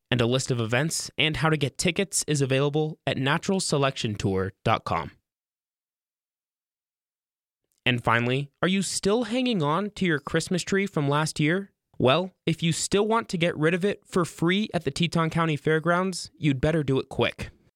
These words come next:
Any trees dropped off until January thirty-first will be composted for free. Afterwards, you'll have to pay and drag it further up the road to the transfer station.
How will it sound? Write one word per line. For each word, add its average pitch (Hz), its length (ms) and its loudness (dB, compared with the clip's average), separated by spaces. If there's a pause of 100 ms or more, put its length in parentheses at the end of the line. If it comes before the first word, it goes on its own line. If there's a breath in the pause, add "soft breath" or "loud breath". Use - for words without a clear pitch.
Any 170 180 2
trees 165 340 0
dropped 151 360 0
off 151 220 0 (100)
until 214 460 -2
January 165 480 2
thirty-first 143 680 0
will 147 260 0
be 214 120 0
composted 113 720 0
for - 160 -2
free. 107 480 0 (160)
Afterwards, 180 720 0 (100)
you'll 131 140 4
have 151 240 0
to 127 80 -4
pay - 420 2 (240)
and 180 440 0
drag 135 220 0
it - 200 -4
further 180 300 0
up 147 120 0
the 131 120 -2
road 123 380 0
to - 80 -4
the 110 100 0
transfer 95 380 -4
station. 85 500 -2